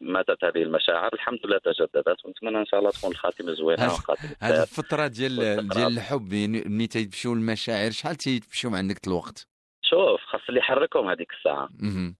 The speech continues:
Speaker 1: ح-، حيت ال-، المشاعر، آه، اتونسيون، الناس كيحسب لها أنه المشاعر، آه، عندنا مصنع،
Speaker 2: مهم.
Speaker 1: <clears throat> يعني متجدد.
Speaker 2: مهم.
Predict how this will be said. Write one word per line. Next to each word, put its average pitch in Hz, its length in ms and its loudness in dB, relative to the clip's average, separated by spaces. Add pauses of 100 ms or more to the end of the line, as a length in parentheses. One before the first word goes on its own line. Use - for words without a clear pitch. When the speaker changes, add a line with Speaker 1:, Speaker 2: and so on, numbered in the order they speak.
(280)
Speaker 1:
ح-، 87 240 0
حيت 92 240 0
ال-، 90 160 4
المشاعر، 104 720 2 (120)
آه، - 840 -4
اتونسيون، 139 420 0
الناس 101 280 2
كيحسب 135 340 2
لها 143 80 4
أنه 127 120 0
المشاعر، 120 600 4
آه، 95 360 4 (200)
عندنا 113 220 2
مصنع، 123 400 0 (280)
Speaker 2:
مهم. 101 340 -2
Speaker 1:
<clears throat> 92 200 -2
يعني 98 240 4
متجدد. 107 580 2 (260)
Speaker 2:
مهم. 92 280 -8